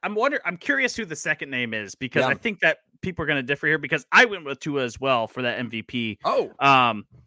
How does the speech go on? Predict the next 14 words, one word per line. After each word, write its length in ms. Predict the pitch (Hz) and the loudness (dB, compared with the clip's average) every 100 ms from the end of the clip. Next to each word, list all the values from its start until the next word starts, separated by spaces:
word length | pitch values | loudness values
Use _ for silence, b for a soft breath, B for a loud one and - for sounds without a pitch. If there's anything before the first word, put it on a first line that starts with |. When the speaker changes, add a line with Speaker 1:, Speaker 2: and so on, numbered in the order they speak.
| _ _ _ 175 | _ _ _ 6
Speaker 1:
and 320 | 170 156 156 | 8 6 4
Speaker 2:
Let's 120 | 139 | -2
go. 240 | 202 226 - | -8 -12 -16
Speaker 1:
for 240 | - 233 233 | 2 4 6
a 100 | 202 | 6
lot 260 | 196 262 | 4 2
of 60 | 247 | 0
the 80 | 196 | -2
same 240 | 202 180 | 0 2
reasons 300 | 165 175 160 | 0 -2 -4
that 220 | 147 - | -6 -4
you 80 | 180 | -4
just, 300 | 160 143 - | 0 -2 -2
um, 360 | 156 135 127 | 2 2 0